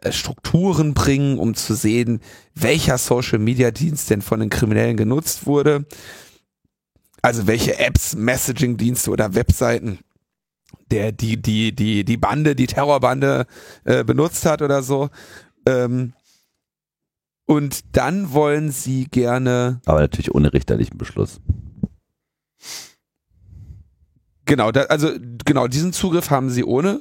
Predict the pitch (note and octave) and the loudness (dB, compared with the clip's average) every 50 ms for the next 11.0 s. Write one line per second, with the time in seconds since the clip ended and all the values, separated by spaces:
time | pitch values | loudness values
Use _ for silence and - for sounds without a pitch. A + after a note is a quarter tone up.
0 | - - F3 - - E3 E3 D#3+ E3 E3 D#3+ - - - G3 - - A2+ B2+ G2+ | -2 -2 0 2 0 0 0 0 -2 -2 -2 0 -2 -2 0 0 -2 -2 -2 -4
1 | - - G#2+ A#2 - - - G#3+ - - - - - - - - - _ - - | -2 -2 -2 -2 0 0 -2 -2 -2 -12 -18 -20 -20 -20 -20 -20 -16 _ -2 0
2 | A2 F#2+ C3 D3 C#3 C#3+ C3+ - - D3 D3 A#2+ - C3 C#3+ - - - - - | 0 2 2 2 2 0 -2 0 0 -2 0 2 0 2 2 2 0 -2 -4 -6
3 | - - D3+ D#3 - - G#3+ - _ - B2 B2+ A2 - C3+ C3+ - B2 C3 A#2 | -2 -2 -2 -2 -2 -6 -12 -10 _ -2 -2 0 2 0 0 0 2 0 0 0
4 | G2+ A2+ A#2 A2 - - - - C3+ - F#3+ F#3+ E3 D3 D3 C#3 C3+ C#3 C3+ - | 0 -2 -2 -2 -2 -4 -2 -2 -2 0 0 0 2 2 0 0 0 -2 0 0
5 | B2+ B2 C3 C3+ C#3+ - - A#2 A#2+ C3+ D#3 - - - - - - - - - | -2 0 0 -2 -4 -4 -2 0 0 0 -2 -6 -12 -20 -20 -20 -14 -4 0 2
6 | B2+ C#3 C#3+ D#3 D3 - - C#3+ C3+ C#3 C3 A#2+ - - - D#3+ F#3 G3 - - | 2 2 2 0 -2 -2 -2 0 0 0 0 0 -2 0 0 0 0 0 -2 0
7 | B2+ C3+ C#3+ C#3+ D#3+ D3+ B2 C#3 C#3+ C#3+ D3 - - - A#2 B2 B2+ B2 B2 B2 | 0 0 0 0 -2 -2 0 0 0 2 2 0 2 2 2 2 2 2 2 2
8 | C3 D3+ F3+ - - - - C#3 C3 C3 C3 C3 C3+ C3 - - - B2+ B2 A#2 | 0 0 0 -2 -2 0 0 2 2 2 0 0 0 -2 -4 -2 0 0 0 0
9 | A#2 - - - A2+ A#2 C#3+ - D#3 C3+ - - C3+ B2 - - - B2+ B2+ - | -2 -4 0 0 2 2 2 0 0 -2 0 0 -2 0 0 0 0 0 0 0
10 | - - _ - - A2 A2 A2 - - - - - - A#2+ B2 - - A#2 | -6 -10 _ 0 0 2 2 0 -4 -10 -14 -10 0 0 0 0 2 -2 -2